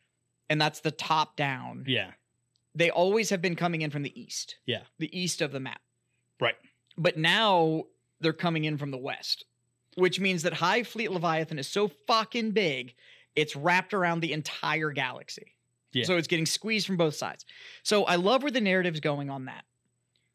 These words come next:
Speaker 1: Um, that now it's like all this little piddly shit that's <laughs> going on
Speaker 2: Right.
Speaker 1: in our galaxy. <coughs>
Speaker 2: It doesn't
Speaker 1: It's,
Speaker 2: matter.
Speaker 1: it's minor. It,
Speaker 2: Yeah,
Speaker 1: like,
Speaker 2: yeah. What, what you, you're gonna basically,
Speaker 1: 'Cause
Speaker 2: if
Speaker 1: it
Speaker 2: you, if
Speaker 1: doesn't
Speaker 2: you, if you
Speaker 1: matter.
Speaker 2: don't, if you don't deal with the, the tyranny,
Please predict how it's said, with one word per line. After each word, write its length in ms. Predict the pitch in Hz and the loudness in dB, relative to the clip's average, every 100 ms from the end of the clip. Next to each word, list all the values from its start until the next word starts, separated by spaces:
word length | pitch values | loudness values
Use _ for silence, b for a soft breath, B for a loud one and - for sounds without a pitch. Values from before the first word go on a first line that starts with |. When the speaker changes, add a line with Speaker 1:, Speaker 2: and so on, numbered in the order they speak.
| _ 143 | _ -2
Speaker 1:
Um, 420 | 147 127 110 - - | 0 0 -4 -10 -2
that 220 | 165 156 - | 2 2 0
now 320 | 165 160 165 160 | 0 2 4 2
it's 160 | 151 | 2
like 300 | 165 143 143 _ _ _ - | 0 0 -2 _ _ _ 2
all 220 | 196 254 | 4 4
this 220 | 240 - | 2 2
little 180 | 208 196 | 0 0
piddly 600 | - - 180 165 214 202 | -2 -2 0 2 0 0
shit 380 | - 202 214 214 | 0 2 2 2
that's 200 | - - | -2 -2
<laughs> 220 | - - | -8 -2
going 200 | 392 226 233 | 0 0 2
on 200 | 202 190 | 2 2
Speaker 2:
Right. 220 | 123 - | 0 2
Speaker 1:
in 80 | 214 | 4
our 140 | 185 | 4
galaxy. 640 | 180 180 185 - 196 208 190 B B B _ _ - | 4 0 0 -2 -2 -2 -4 B B B _ _ -2
<coughs> 220 | 1077 - | 0 2
Speaker 2:
It 380 | 254 - 247 - | 0 2 2 6
doesn't 160 | - 165 | 6 6
Speaker 1:
It's, 20 | |
Speaker 2:
matter. 400 | 156 180 117 98 | 6 4 2 0
Speaker 1:
it's 160 | 202 185 | 0 4
minor. 460 | 190 165 139 - _ | 4 4 0 -8 _
It, 180 | - 220 | 2 6
Speaker 2:
Yeah, 80 | 165 | 6
Speaker 1:
like, 100 | 151 | 6
Speaker 2:
yeah. 80 | 151 | 6
What, 200 | 143 165 | 6 4
what 220 | 156 151 | 2 0
you, 80 | 151 | 0
you're 260 | 151 151 151 | 2 2 4
gonna 200 | 160 135 | 2 2
basically, 420 | 160 165 165 160 | 0 0 2 4
Speaker 1:
'Cause 100 | 208 | 4
Speaker 2:
if 60 | |
Speaker 1:
it 40 | 247 | 4
Speaker 2:
you, 60 | |
if 20 | 277 | 4
Speaker 1:
doesn't 80 | 269 | 4
Speaker 2:
you, 40 | 247 | 4
if 40 | 240 | 6
you 60 | |
Speaker 1:
matter. 120 | 294 277 | 6 6
Speaker 2:
don't, 100 | 185 | 2
if 100 | 160 | 2
you 40 | |
don't 240 | 214 208 - | 4 4 2
deal 200 | 151 160 | 2 2
with 140 | 165 | 2
the, 140 | 147 127 | 0 -2
the 120 | 117 120 | -4 -8
tyranny, 260 | 120 117 | -8 -12